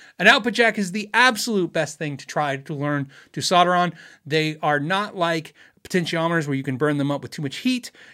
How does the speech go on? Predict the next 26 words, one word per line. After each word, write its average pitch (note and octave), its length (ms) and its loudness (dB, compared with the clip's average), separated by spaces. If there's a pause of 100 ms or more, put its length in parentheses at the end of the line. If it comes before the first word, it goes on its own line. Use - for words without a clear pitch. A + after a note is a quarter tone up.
It C3+ 80 -6
is B2 100 -6
very A3+ 480 2
hard E3+ 720 2
to - 100 -8
destroy D3+ 520 -2
an C3+ 160 -6
output C#3+ 300 -6
jack D3 280 -2
by B2 140 -8
cooking F3+ 400 -8
it, F3+ 180 -4 (220)
which - 120 -12
is C3 120 -8
when C#3 120 -2
you B2+ 60 -4
put D3 140 -6
the - 80 -18
soldering C3+ 320 -2
iron C3+ 100 -2
too C3+ 160 -6
long C3+ 240 0
on C#3 80 0
it, C#3 140 -8
too B2 120 -6
hot. C#3+ 260 -2